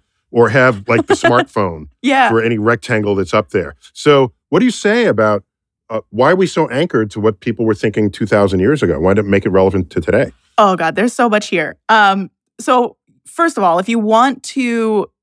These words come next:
Speaker 2: start renaming the constellations, you have to take it up with the I A U, the International Astronomical Union. They are this organization that's in charge of naming stuff officially in space.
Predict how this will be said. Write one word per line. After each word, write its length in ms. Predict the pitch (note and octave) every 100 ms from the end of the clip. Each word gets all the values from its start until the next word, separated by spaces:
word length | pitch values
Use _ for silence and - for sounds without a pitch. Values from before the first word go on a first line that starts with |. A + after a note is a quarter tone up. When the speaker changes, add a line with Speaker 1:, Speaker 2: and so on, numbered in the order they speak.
| -
Speaker 2:
start 480 | - - A3 G#3 -
renaming 540 | F#3 A3 G3+ F3+ F3+
the 60 | F3
constellations, 760 | F#3 F3 F#3 E3 D#3+ E3 E3+ F3+
you 60 |
have 200 | F3+ F3
to 80 | G#3
take 220 | G#3+ G3
it 80 | F#3
up 200 | D#3 -
with 240 | F#3+ F3+ -
the 180 | F3+ -
I 160 | F#3 G3
A 200 | F3+ F3+
U, 400 | F3+ D#3+ F#3+ A#3+
the 200 | F#3+ -
International 680 | F#3+ G#3+ F#3 F3 - F#3 F3+
Astronomical 680 | E3+ F3 - F3+ E3 F3 E3
Union. 520 | F3 G#3 B3 C4 C4 - _ -
They 160 | G#3
are 320 | G3 F#3 F3+
this 200 | E3+ F#3 -
organization 600 | A3+ C4 A#3+ G3 G3+ G3
that's 160 | F3 G3
in 80 |
charge 300 | F#3+ F#3 F3+ F3
of 100 | E3+
naming 480 | F3 F3+ F3 E3 -
stuff 400 | - - D#3+ E3 -
officially 400 | - E3+ F3 D#3+
in 100 | D#3+
space. 400 | - C#3+ -